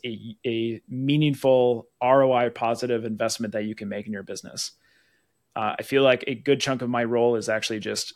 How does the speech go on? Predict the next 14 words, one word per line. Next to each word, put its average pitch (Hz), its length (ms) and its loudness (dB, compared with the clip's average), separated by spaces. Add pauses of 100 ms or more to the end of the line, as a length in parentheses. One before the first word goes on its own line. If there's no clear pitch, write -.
(140)
talking 123 400 0
about 110 460 -2
what, 123 320 -4 (380)
what 156 220 0
kind 170 280 2
of 120 180 -2
data-driven 123 600 0
questions 139 460 -2
an 120 120 0
organization 113 580 -4
could 107 180 -10
even 113 280 -8
be 101 180 -8
asking 160 480 -4